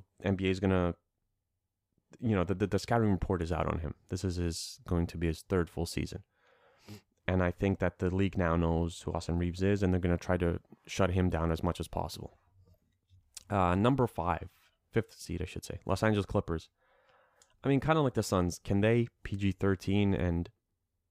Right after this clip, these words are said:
Kawhi, stay healthy? Number one question. If they can't stay healthy, they don't have a chance. They've added some solid depth since last trade deadline, so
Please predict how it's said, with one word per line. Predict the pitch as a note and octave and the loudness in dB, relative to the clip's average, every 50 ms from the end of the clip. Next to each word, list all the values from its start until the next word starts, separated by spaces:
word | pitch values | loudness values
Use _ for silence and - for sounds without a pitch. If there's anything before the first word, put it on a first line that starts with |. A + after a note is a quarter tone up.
| _ _ _ _ _ _ _ _ _ _ _ _ - | _ _ _ _ _ _ _ _ _ _ _ _ -4
Kawhi, | - G2+ F#2+ F#2+ F#2+ F#2+ G2 G2 G2 _ | -2 0 2 2 2 2 2 0 -2 _
stay | - - - F2+ E2+ | -8 -4 -2 0 0
healthy? | F2 D2+ D2 - - - - _ _ _ _ _ _ _ - | 0 0 -2 -4 -8 -14 -14 _ _ _ _ _ _ _ -2
Number | G#2+ A2 G#2 G2+ G2 | 0 0 2 2 2
one | F#2+ F#2 F2 E2+ | 0 0 0 -2
question. | - - D#2+ - - - - G2 - | -4 -6 -8 -8 -10 -12 -10 -6 -4
If | G2+ F#2+ | -4 0
they | - A2+ | 0 0
can't | G#2 - A2+ G2+ F#2+ | 0 2 0 0 0
stay | - - G2 | 2 2 2
healthy, | F#2 F#2+ F#2 F2+ - - G2+ G2 | 2 4 2 0 0 -2 -4 -2
they | F2+ F#2 F2 | 0 0 2
don't | F2 F2 E2+ | 2 2 0
have | F2 E2 | 0 -2
a | E2+ | -4
chance. | - - - - - - - _ _ _ _ _ _ _ _ _ _ _ _ _ _ _ _ _ _ _ _ _ _ _ _ _ - | -6 -10 -12 -14 -14 -18 -20 _ _ _ _ _ _ _ _ _ _ _ _ _ _ _ _ _ _ _ _ _ _ _ _ _ 0
They've | - G2 G2 | 2 4 4
added | G#2 G#2 G#2 G#2 G2+ G2 | 6 4 4 2 0 -4
some | - - - F2 | -6 -2 0 0
solid | F2 - - F2 G2 A#2 B2 A#2+ | 0 2 2 4 6 4 4 4
depth | G2+ D#2+ - - - - | 2 0 0 0 -4 -6
since | - F#2 F#2+ F2+ - - - - - - - | -2 0 0 0 0 -4 -12 -14 -16 -8 -2
last | F#2+ F#2 F2 F#2 - - | 0 2 2 0 0 0
trade | - G2 F#2+ F#2+ | 0 0 2 2
deadline, | F#2+ F#2 G2 G2+ G2 G2 G2+ - | 2 2 2 2 2 2 0 0
so | - F2 E2 E2+ E2+ | -4 -6 -6 -6 -8